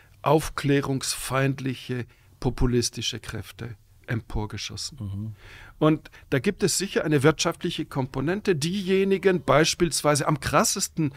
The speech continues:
Speaker 1: in den Vereinigten Staaten von Amerika, die sich schlicht und einfach vernachlässigt
Speaker 2: Mhm.
Speaker 1: fühlen,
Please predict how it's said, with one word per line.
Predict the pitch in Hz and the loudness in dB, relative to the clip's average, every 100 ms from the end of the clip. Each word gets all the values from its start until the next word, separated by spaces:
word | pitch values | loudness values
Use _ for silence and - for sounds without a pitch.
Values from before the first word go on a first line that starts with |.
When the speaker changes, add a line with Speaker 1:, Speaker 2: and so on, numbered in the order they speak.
| - - - - | -10 -20 -8 0
Speaker 1:
in | 135 | 2
den | 135 | 2
Vereinigten | - 123 131 139 - 131 | 0 -2 -2 -4 -4 -6
Staaten | - 127 127 - 127 | -4 -4 -6 -6 -6
von | 131 120 | -6 -6
Amerika, | 120 113 143 277 - 226 | -4 -4 -4 -6 -6 -4
die | 151 | -4
sich | 139 - | -2 -4
schlicht | - 165 262 - | 0 0 -2 -6
und | 214 - | -8 -8
einfach | 127 139 156 - | -8 -6 -8 -6
vernachlässigt | 143 139 262 - 170 - 101 104 | -6 -4 -6 -6 -6 -6 -6 -4
Speaker 2:
Mhm. | |
Speaker 1:
fühlen, | 120 151 196 277 | -2 -2 -2 -4